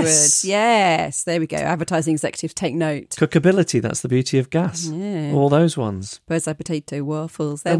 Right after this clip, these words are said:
Speaker 1: waffly
Speaker 2: waffly
Speaker 1: versatile.
Speaker 2: versatile.
Speaker 1: Yeah, Annabelle came round the other week. My son was eating a bird's eye potato waffle 'cause I'm
Speaker 2: Mm.
Speaker 1: trying to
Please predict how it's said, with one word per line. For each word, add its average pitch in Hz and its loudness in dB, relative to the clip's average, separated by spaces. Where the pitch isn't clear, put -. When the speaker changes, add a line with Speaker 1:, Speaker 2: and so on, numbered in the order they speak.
Speaker 1:
waffly 196 2
Speaker 2:
waffly - 0
Speaker 1:
versatile. 156 4
Speaker 2:
versatile. 147 -4
Speaker 1:
Yeah, 226 4
Annabelle 170 4
came 156 2
round 190 2
the 170 4
other 123 4
week. 107 2
My 117 -2
son 165 2
was 143 0
eating 147 -2
a 117 0
bird's 113 0
eye 113 2
potato 110 -6
waffle 110 -6
'cause 175 -6
I'm - -2
Speaker 2:
Mm. - -8
Speaker 1:
trying 127 -2
to 113 2